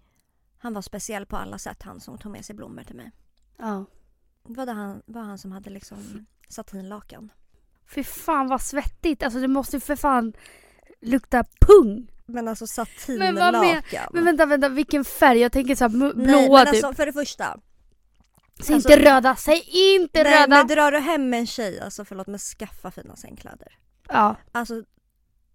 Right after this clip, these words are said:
Speaker 1: det såg ut som att så här, någon bara hade kastat så här alla olika textiler i en enda röra.
Speaker 2: Mm.
Speaker 1: Och plus att de här lakanen var så fula så det var att de här finns inte ens kvar på marknaden. De här finns inte ens att få tag i. Vart har du hittat de här fula? Det var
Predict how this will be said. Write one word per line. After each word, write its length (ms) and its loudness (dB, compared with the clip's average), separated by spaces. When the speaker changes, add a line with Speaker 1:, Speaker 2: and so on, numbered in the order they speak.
Speaker 1:
det 200 -10
såg 160 -10
ut 120 -8
som 160 -12
att 80 -14
så 100 -14
här, 140 -12
någon 220 -10
bara 80 -10
hade 140 -12
kastat 580 -16
så 60 -14
här 120 -18
alla 300 -10
olika 500 -14
textiler 600 -14
i 100 -14
en 160 -16
enda 300 -12
röra. 260 -10
Speaker 2:
Mm. 540 -8
Speaker 1:
Och 120 -12
plus 200 -6
att 60 -10
de 120 -6
här 220 -4
lakanen 460 -4
var 80 -4
så 140 -12
fula 440 -8
så 80 -20
det 60 -10
var 100 -8
att 60 -12
de 100 -10
här 160 -8
finns 180 -12
inte 120 -12
ens 100 -10
kvar 120 -14
på 120 -12
marknaden. 760 -10
De 140 -12
här 80 -8
finns 140 -6
inte 120 -8
ens 100 -6
att 100 -12
få 80 -14
tag 360 -8
i. 60 -6
Vart 140 -8
har 80 -6
du 60 -6
hittat 480 -12
de 100 -8
här 60 -4
fula? 340 -10
Det 80 -4
var 160 -2